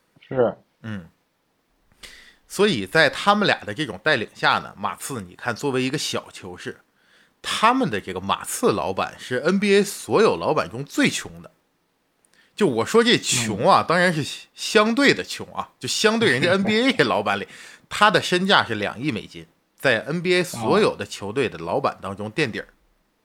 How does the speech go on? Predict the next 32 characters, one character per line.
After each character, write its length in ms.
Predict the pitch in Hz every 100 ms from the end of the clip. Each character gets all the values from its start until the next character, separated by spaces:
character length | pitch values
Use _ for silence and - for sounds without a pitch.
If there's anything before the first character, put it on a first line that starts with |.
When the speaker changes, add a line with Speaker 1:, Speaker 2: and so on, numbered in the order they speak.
| _ _ _ _ _ _ _ _ -
Speaker 1:
啊， 360 | 113 95 82 - _ _
Speaker 2:
嗯， 120 | 104 -
Speaker 1:
这 60 | 202
么 100 | 120
大。 100 | 180
Speaker 2:
那 60 |
你 120 | 120 98
看， 240 | 131 - _ -
啊， 280 | 131 110 101
是， 180 | - 175 120
就 140 | 139
对， 200 | 127 127 -
就 120 | 123 -
太 160 | 226
穷 260 | 170 - 98
了 60 | 92
啊， 180 | 95 -
才 160 | 156
两 260 | 160 110 113
亿 80 | 165
Speaker 1:
啊。 40 |
Speaker 2:
美 120 | 117 87
金， 220 | 95 90
你 80 | 92
看 180 | 95
看， 160 | 90 - _ _ _ _ -
小 260 | - 107
钱， 400 | 107 120 131 127 -
<laughs> 200 | - _
啊。 260 | 107 107 - _ _ _ _ _ _
这 180 | 220 165
个 400 | 117 104 104